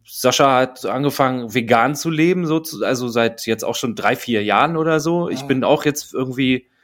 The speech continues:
Speaker 2: Ja,
Speaker 1: ja,
Speaker 2: okay.
Speaker 1: ich bin auch, ich bin jetzt auch Vegetarier irgendwie geworden, jetzt eine ganze Zeit schon.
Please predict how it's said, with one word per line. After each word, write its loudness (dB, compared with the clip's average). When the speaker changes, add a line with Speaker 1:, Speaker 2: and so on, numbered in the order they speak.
Speaker 2:
Ja, -2
Speaker 1:
ja, 6
Speaker 2:
okay. -2
Speaker 1:
ich -8
bin -4
auch, -4
ich -12
bin -4
jetzt 0
auch 0
Vegetarier 2
irgendwie -2
geworden, 2
jetzt -4
eine 0
ganze -2
Zeit 2
schon. -2